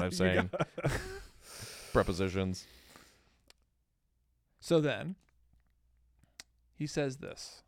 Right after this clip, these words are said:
Speaker 2: Um, he says, "Okay, so the law was written for the ungodly, for the sexually immoral, those who practice homosexuality, enslavers, liars, perjurers, and whatever else is contrary to false doctrine, or to sound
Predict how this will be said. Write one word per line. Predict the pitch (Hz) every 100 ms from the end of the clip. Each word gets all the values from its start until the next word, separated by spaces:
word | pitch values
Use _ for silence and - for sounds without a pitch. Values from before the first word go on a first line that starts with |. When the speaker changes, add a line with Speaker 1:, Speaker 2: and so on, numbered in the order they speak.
| _ -
Speaker 2:
Um, | 123 127
he |
says, | 123 - 117
"Okay, | 143 - 120 - _ _ -
so | -
the | 135
law | 151 160 160
was | 151 - - - - -
written | 135 160 180 147 135 135 -
for | - - 131 131 65
the | -
ungodly, | 64 - - - -
for | -
the | -
sexually | 165 160 -
immoral, | 147 135 135 135 127 135
those | 131 135
who |
practice | - - - -
homosexuality, | - - - - - 165 151 151 147
enslavers, | - - 147 143 135 135 131
liars, | 123 - - -
perjurers, | - 202 175 170 170 160
and | 160 147
whatever | 165 226 226 214 180
else | 131 123 - - - _ _ -
is | 139 -
contrary | - - 170 165 - 160 147 147 139 - _ _
to | - 151
false | - 127 123
doctrine, | - - - - -
or | - 147
to | 143
sound | - - 156 147 135